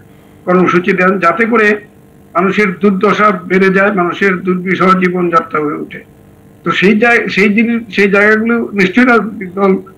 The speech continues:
বিবেচনা করবেন যে কিভাবে তারা জনগণকে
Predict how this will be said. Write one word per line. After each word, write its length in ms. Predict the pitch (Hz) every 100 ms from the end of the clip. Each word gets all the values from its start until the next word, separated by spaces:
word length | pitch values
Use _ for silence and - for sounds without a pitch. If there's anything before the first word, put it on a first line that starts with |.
| -
বিবেচনা 460 | 190 208 202 - 175
করবেন 340 | 180 170 156
যে 100 | 139
কিভাবে 440 | - 214 214 226 220
তারা 340 | 214 196 196 - - - - - -
জনগণকে 760 | 170 202 196 202 196 214 214